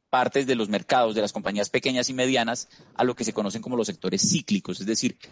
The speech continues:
sectores que están, que responden, eh, al crecimiento general de la economía,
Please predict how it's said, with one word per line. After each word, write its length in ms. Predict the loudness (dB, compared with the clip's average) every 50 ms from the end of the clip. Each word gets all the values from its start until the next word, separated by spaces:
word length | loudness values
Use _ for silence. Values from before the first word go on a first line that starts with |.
| -20 -20 _ _
sectores 520 | -2 -2 -2 0 0 2 2 2 2 0
que 100 | 0 -2
están, 360 | -2 0 0 0 0 0 -2 -6 _ _ _ _ _ _ -2
que 80 | 0 0
responden, 1040 | 2 2 0 -2 -2 -4 _ 0 0 2 0 -2 -4 -4 -2 -2 -2 -2 -4 -10 -16 -20 -20 -20 -20 -20 -20 -8 -2
eh, 460 | 0 2 2 4 4 2 2 0 0 0
al 360 | 0 2 2 4 2 2 0 0
crecimiento 680 | 0 0 0 -2 -2 0 0 0 0 0 0 0 0
general 480 | 0 2 0 0 0 0 0 0 0 2
de 80 | 2
la 80 | 2 2
economía, 540 | 0 -2 -6 -6 -4 -2 -2 -2 -4 -6